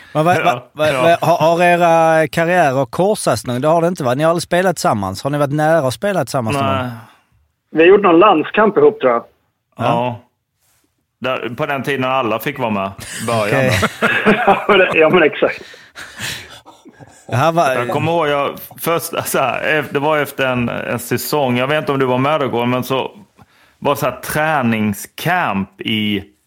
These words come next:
Speaker 2: utanför Stockholm, någon jävla liten hall. Det var ju mer för de här K L-liran som har missat slutspel, men vi åkte ut... Jag tror vi, jag vet inte, vi åkte ut typ fyra noll i kvarten med Luleå, och så då var vi där. Alltså halva omklädningen, jag kände inte igen... Vet, visste inte vilka grabbarna var.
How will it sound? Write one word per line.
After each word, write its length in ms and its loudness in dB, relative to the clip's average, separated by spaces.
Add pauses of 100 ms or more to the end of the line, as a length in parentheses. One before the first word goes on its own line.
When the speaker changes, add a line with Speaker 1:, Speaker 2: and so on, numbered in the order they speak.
Speaker 2:
utanför 360 -8
Stockholm, 600 -6
någon 140 -2
jävla 240 -2
liten 540 -4
hall. 420 -4 (1000)
Det 80 -4
var 180 0
ju 80 2
mer 220 0
för 140 -6
de 100 0
här 80 0
K 300 0
L-liran 480 0
som 140 -4
har 60 -2
missat 320 -4
slutspel, 500 -4
men 140 0
vi 140 2
åkte 280 -4
ut... 680 -4
Jag 120 -12
tror 140 -4
vi, 180 0
jag 80 -2
vet 100 0
inte, 160 -4
vi 60 0
åkte 220 -2
ut 340 -4 (160)
typ 240 -6
fyra 280 -2
noll 220 0
i 20 -4
kvarten 600 -4
med 100 0
Luleå, 420 2
och 80 -6
så 100 -6
då 60 -4
var 260 0
vi 120 -2
där. 240 -2 (120)
Alltså 220 -2
halva 560 0
omklädningen, 400 0
jag 100 -2
kände 240 -2
inte 140 -4
igen... 260 0
Vet, 200 -4
visste 340 -4
inte 140 0
vilka 180 -2
grabbarna 380 -2
var. 280 -2